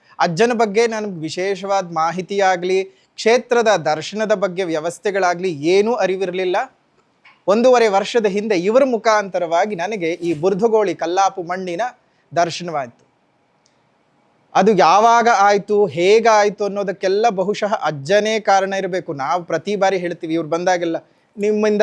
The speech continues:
ನಮಗೆ ಅನುಕೂಲ, ಅನುಕೂಲ." ಖಂಡಿತ ಇಲ್ಲ, ಅದನ್ನ ನಾವು ಒಪ್ಪೋದೇ ಇಲ್ಲ. ಯಾಕಂದ್ರೆ ಅಜ್ಜ ಇರೋದ್ರಿಂದ ಎಲ್ರಿಗೂ ಅನುಕೂಲ, ಅಜ್ಜನೇ ಇಲ್ಲ ಅಂದ್ರೆ ನಾವ್ ಯಾರು ಏನೂ ಅಲ್ಲ. ಹಾಗಾಗಿ ಇಲ್ಲಿ ಮೂಲ ಬಂದು ಅಜ್ಜ, ಆತನ ಸಾನ್ನಿಧ್ಯ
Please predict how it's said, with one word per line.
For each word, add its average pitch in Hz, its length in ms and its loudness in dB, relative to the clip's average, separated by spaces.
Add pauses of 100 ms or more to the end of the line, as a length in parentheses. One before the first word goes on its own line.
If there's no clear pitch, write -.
(100)
ನಮಗೆ 185 480 2
ಅನುಕೂಲ, 180 500 0
ಅನುಕೂಲ." 165 420 -4
ಖಂಡಿತ 196 640 -4 (100)
ಇಲ್ಲ, 196 320 -4 (400)
ಅದನ್ನ 165 220 -4
ನಾವು 170 200 -2
ಒಪ್ಪೋದೇ 190 320 -2
ಇಲ್ಲ. 180 120 2
ಯಾಕಂದ್ರೆ 170 380 0
ಅಜ್ಜ 151 280 0 (140)
ಇರೋದ್ರಿಂದ 233 440 2
ಎಲ್ರಿಗೂ 208 400 -2
ಅನುಕೂಲ, 185 320 -4
ಅಜ್ಜನೇ 156 420 0
ಇಲ್ಲ 240 200 2
ಅಂದ್ರೆ 226 200 -4
ನಾವ್ 196 200 -4
ಯಾರು 214 600 2
ಏನೂ 214 240 0
ಅಲ್ಲ. 120 200 -18 (800)
ಹಾಗಾಗಿ 196 480 0
ಇಲ್ಲಿ 190 180 -4
ಮೂಲ 208 480 0
ಬಂದು 226 280 0
ಅಜ್ಜ, 160 280 -2 (960)
ಆತನ 190 440 2
ಸಾನ್ನಿಧ್ಯ 180 680 -2